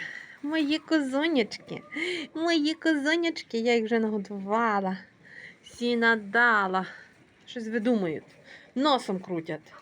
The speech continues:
О, друзі, наша нушка. Дивіться, бачите, вже на шиї має. Не бійся, не бійся.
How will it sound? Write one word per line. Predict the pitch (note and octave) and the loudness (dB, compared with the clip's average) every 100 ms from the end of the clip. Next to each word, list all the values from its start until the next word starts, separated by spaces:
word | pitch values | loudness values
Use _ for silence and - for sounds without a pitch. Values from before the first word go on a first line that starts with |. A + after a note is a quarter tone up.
| - - - - - - | -20 -20 -16 -14 -12 0
О, | D#4 B3 | 4 4
друзі, | G3 F#3+ A3+ | 2 0 2
наша | C#4 D#4 D4 C4 | 2 2 2 2
нушка. | C#4 F#4+ - G#3 - B3+ | 4 2 2 -4 -2 2
Дивіться, | C4 B3+ | 2 4
бачите, | D#4 F#4+ | 2 2
вже | D4 B3+ | 0 0
на | A3+ | 0
шиї | A#3 G3+ | 2 2
має. | F#3 E3+ E3+ E3 _ - - - D#4 | 0 -2 -4 -8 _ -20 -20 -8 -2
Не | |
бійся, | C4 E3+ - F#3+ | 2 2 0 -10
не | F3+ | -8
бійся. | E3 - - | -10 -14 -18